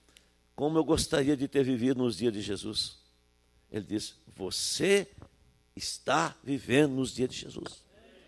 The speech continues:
Você tem o privilégio nesta era de viver nos mesmos dias de Jesus.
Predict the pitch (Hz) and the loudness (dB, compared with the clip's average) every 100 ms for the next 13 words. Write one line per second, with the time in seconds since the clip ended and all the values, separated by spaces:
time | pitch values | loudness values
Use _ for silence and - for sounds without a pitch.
0 | - - - _ _ _ _ _ - 135 | -20 -20 -20 _ _ _ _ _ 0 4
1 | 143 - 208 202 208 214 - 208 180 139 | 6 10 10 10 8 8 10 10 10 10
2 | 165 302 302 156 143 - 127 123 165 - | 12 12 12 10 6 4 4 2 2 0
3 | - - - 143 202 202 190 233 214 220 | -8 -20 -2 6 10 12 12 12 12 12
4 | 170 175 208 247 196 208 - 120 190 269 | 12 10 12 12 10 8 6 6 8 10
5 | 214 175 131 117 - - - | 10 8 6 4 0 -4 -10